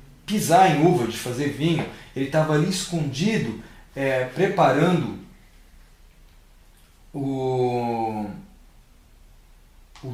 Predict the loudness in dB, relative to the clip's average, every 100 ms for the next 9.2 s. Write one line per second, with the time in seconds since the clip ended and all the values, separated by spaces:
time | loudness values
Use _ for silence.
0 | -4 2 4 4 0 -8 -14 -20 -20 -20
1 | -20 -20 -20 -14 -4 0 2 0 -4 -8
2 | -6 -6 -4 -6 -4 0 2 0 -10 -16
3 | -8 -6 -6 -4 -4 -4 0 0 0 -2
4 | -10 -20 -20 -20 -6 -4 -2 0 0 2
5 | 0 0 -2 -4 -14 -2 6 8 6 4
6 | 0 2 2 4 4 2 -8 -12 -14 -16
7 | -20 -20 -4 0 2 2 4 2 2 -2
8 | 0 0 0 -6 -8 -8 -6 -6 -2 0
9 | 0 -2